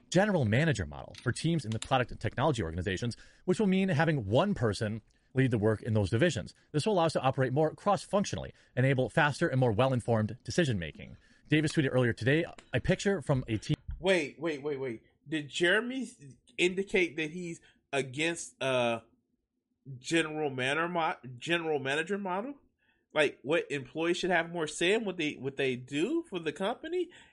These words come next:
Speaker 2: Is that, is, is that what he in-, intimating? Is that what he is? Uh, no, of course he couldn't be saying that, but let's continue.
Speaker 1: Team offsite saying, "It was the highlight of the past two years for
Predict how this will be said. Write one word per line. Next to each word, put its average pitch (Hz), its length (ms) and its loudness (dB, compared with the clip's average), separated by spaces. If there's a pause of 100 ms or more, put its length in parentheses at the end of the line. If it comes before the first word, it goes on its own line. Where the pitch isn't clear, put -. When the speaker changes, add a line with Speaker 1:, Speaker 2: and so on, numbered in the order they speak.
Speaker 2:
Is 185 200 4
that, 220 280 6
is, 156 220 -2 (280)
is 160 180 -2
that 202 220 6
what 196 100 4
he 208 60 -2
in-, 180 300 -4 (160)
intimating? 165 560 -6 (520)
Is 135 200 -2
that 151 260 4
what 143 100 -2
he 139 300 -4
is? 120 300 -2 (380)
Uh, 98 60 -10 (320)
no, 113 120 -8
of 98 220 -8
course 160 280 0
he 123 80 -12
couldn't 117 220 -8
be 107 80 -14
saying 117 220 -8
that, 98 160 -10
but 117 180 -8 (680)
let's 127 200 -6
continue. 92 460 -16 (680)
Speaker 1:
Team 143 240 2
offsite 107 400 0
saying, 131 240 0 (300)
"It 151 60 0
was 131 100 2
the - 60 2
highlight 170 360 2
of 117 80 -6
the 110 60 -2
past 127 340 0
two 113 100 -2
years 139 400 2 (320)
for 131 280 2